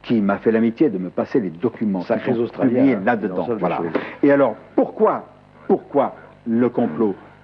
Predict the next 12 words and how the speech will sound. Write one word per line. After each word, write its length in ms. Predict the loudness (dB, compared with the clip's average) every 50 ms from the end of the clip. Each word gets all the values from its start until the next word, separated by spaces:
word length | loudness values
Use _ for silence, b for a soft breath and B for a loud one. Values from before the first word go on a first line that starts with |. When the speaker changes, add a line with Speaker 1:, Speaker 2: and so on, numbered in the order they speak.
| B -2
Speaker 1:
Pourquoi 480 | -2 -2 -2 0 0 0 0 0 -4 -12 -20 -18 -8 -2
la 200 | 0 2 2 2
vis ? 320 | 0 0 -2 -2 -2 -2 -6 -14 -20 b b b b b b -4
Pourquoi 360 | -4 -4 0 0 0 0 2 2
on 60 | 0
met 120 | 0 0 0
sous 160 | -2 0 0
le 60 | 0 0
boisseau 500 | 0 0 -2 -2 0 0 0 0 0 B B B B -14 -2
certaines 440 | -2 -2 0 0 0 0 2 0 0
informations 500 | -2 -2 0 0 0 0 -2 -2 -6 -8
scientifiques ? 640 | -6 -4 -4 -4 -4 -4 -8 -12 -10 -10 -12 -12